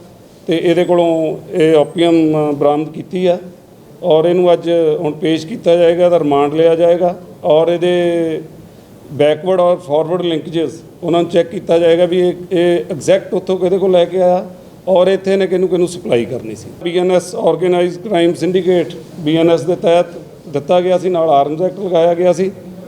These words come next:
ਜਿਹਦੇ ਵਿੱਚ ਪਹਿਲਾਂ ਹੀ ਇਹਨਾਂ ਨੇ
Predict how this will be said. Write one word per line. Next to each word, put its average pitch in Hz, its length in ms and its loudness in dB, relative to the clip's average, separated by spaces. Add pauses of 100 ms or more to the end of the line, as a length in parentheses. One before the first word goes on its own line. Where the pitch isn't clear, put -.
(420)
ਜਿਹਦੇ 196 260 4
ਵਿੱਚ 220 340 -2
ਪਹਿਲਾਂ 214 300 2
ਹੀ 196 420 0 (500)
ਇਹਨਾਂ 196 240 2
ਨੇ 190 220 2